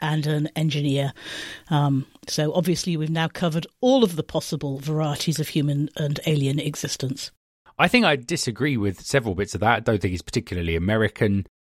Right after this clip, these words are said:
Speaker 2: It did annoy me he's gendered as a man, given that presumably this alien does not have the concept of gender we do,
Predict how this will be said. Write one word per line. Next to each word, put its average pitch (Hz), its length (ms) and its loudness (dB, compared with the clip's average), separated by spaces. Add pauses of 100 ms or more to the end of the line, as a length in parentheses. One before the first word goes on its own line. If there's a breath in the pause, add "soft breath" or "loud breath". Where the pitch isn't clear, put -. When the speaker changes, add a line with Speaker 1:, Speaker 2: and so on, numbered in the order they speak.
(120)
Speaker 2:
It 113 140 -2
did 110 180 2
annoy 107 240 2
me 98 140 0
he's 92 160 -2
gendered 95 340 -2
as 90 100 0
a 90 60 0
man, 95 480 0
given 87 280 -2
that 98 100 -4
presumably 87 500 0
this 85 180 -2
alien 85 340 -2
does 85 120 -4
not 87 160 0
have 90 100 -2
the 85 80 -2
concept 90 380 -2
of 78 80 -6
gender 98 340 0
we 95 220 -2
do, 95 320 2